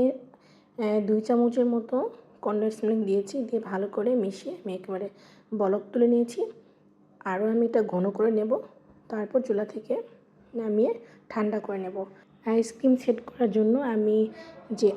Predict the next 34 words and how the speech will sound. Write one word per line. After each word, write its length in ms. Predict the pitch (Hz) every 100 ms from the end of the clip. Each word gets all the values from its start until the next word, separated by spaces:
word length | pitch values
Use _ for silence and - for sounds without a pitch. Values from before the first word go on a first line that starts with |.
| -
আম 200 | 214 226 240
দিয়ে 180 | 262 269 220
একটা 280 | - - 208 202
মোল্ড 280 | 202 220 233
তৈরি 200 | 233 220
করেছিলাম 540 | 214 190 196 - 240 381
সেটা 360 | - 220 214 202 208 -
তো 80 | 214
নিয়ে 200 | 202 196
নিলাম 240 | 208 208 254
একটা 240 | 226 - 196
কাপের 360 | 185 185 196
উপরে। 300 | 196 196 185 247 - - - - - - - -
তো 40 | 220
খুবই 220 | 226 240
সুন্দর 340 | 240 233 226 233
করে 140 | 233 226
এটা 220 | 226 226 233 311 -
সেট 160 | 233 240 -
করে 160 | 240
নিয়ে 200 | 226 269 - -
এর 120 | 220
ভেতরে 360 | 202 202 202 208
এখন 300 | 214 202 208
সেই 220 | 196 202 202
ঘন 300 | - 196 190 240 427 - - - _ _ -
দুধের 400 | 196 220 226 226
মিশ্রণটা 540 | 208 - 202 220 233 349 - _ _ _
দিয়ে 260 | 220 214 202
দেব 180 | 196 202 294 - - _ _ _ _ _ -
এই 160 | 226 214 247 -
আমের 320 | 202 208 202
মধ্যে। 380 | 202 196 - - 494 - - - _
এখন 320 | 214 220 -